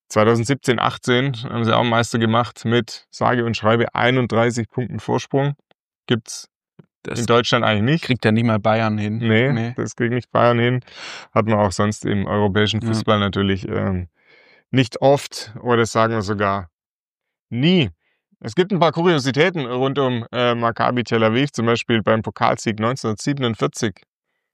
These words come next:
Speaker 1: Hast du bestimmt sofort parat. Ja. <laughs>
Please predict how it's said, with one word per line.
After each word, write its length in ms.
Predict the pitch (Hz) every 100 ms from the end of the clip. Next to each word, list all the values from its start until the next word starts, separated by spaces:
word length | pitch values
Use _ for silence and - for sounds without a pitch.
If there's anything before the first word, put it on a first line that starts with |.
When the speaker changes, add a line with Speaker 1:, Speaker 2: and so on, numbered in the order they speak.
| _
Speaker 1:
Hast 180 | - 110
du 60 | 117
bestimmt 300 | 110 123 120
sofort 260 | 110 127
parat. 460 | - 113 110 131 - 170 _ _ - - -
Ja. 260 | 110 120 131 139
<laughs> 360 | 185 160 175